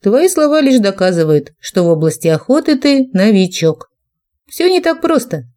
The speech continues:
Надо тщательно разработать тактику поведения, придумать себе историю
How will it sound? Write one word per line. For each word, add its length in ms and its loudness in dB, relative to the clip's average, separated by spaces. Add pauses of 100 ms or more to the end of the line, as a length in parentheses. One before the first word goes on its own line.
Надо 260 -2
тщательно 540 -2
разработать 580 -2
тактику 460 -2
поведения, 720 2 (100)
придумать 500 0
себе 280 0
историю 580 0